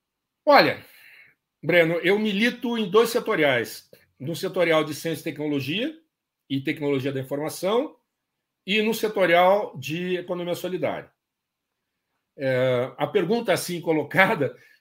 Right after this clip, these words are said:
me, me, me permite te confessar. Eu tô sendo muito mais bem-sucedido no de economia solidária do que no de ciência e tecnologia,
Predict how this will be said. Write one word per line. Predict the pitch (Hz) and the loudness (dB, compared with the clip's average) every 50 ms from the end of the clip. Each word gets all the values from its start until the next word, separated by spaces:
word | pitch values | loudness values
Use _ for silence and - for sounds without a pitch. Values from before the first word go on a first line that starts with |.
| _ | _
me, | - 156 156 180 170 170 170 | -10 -6 -4 -4 -4 -4 -4
me, | 160 151 175 175 170 | -4 -2 -2 -2 -2
me | 160 160 170 | -2 -2 -2
permite | 160 180 175 170 170 175 170 - - | -2 -2 -2 -2 -2 -4 -4 -6 -10
te | 156 165 | -12 -10
confessar. | 147 - 180 170 - 185 170 - - 139 120 107 95 - _ _ _ _ _ _ _ _ | -6 -6 -6 -2 -2 -4 -4 -2 -4 -4 -4 -4 -6 -8 _ _ _ _ _ _ _ _
Eu | - 190 190 | -4 -2 0
tô | 208 214 | 0 0
sendo | 214 - 233 240 233 220 214 | 0 2 0 0 0 0 0
muito | 202 214 247 302 330 339 339 339 - 285 214 | 0 2 4 4 4 4 0 -2 -4 -4 -4
mais | 190 180 175 170 165 160 151 139 131 - - - - - | 0 0 2 2 2 2 0 0 -2 -6 -12 -16 -16 -10
bem-sucedido | 127 123 190 208 190 - - 175 - - 160 139 123 151 220 254 196 143 120 98 - _ _ _ _ _ _ _ _ _ _ _ _ | 0 2 2 2 2 -2 -6 -10 -6 -6 -6 -4 -2 -2 -2 -2 -4 -6 -10 -12 -14 _ _ _ _ _ _ _ _ _ _ _ _
no | - 151 165 185 196 208 214 220 233 214 - - _ _ _ - | -10 -6 -2 -2 0 0 0 0 -2 -4 -8 -12 _ _ _ -4
de | 135 185 | -4 -2
economia | - - 208 190 190 190 196 185 | -2 0 0 0 0 0 0 0
solidária | - - 185 175 160 135 143 147 160 175 190 202 202 214 214 190 - - | 0 -2 -2 -2 0 2 4 6 8 8 8 8 6 4 2 0 -4 -8
do | 147 175 165 - | -8 -8 -8 -8
que | - 185 185 | -8 -8 -6
no | 180 180 165 | -6 -6 -8
de | 165 | -8
ciência | - - 170 160 - | -8 -8 -8 -8 -8
e | - 160 | -10 -10
tecnologia, | 135 - 175 175 165 135 - 123 - | -8 -6 -4 -4 -4 -4 -4 -6 -10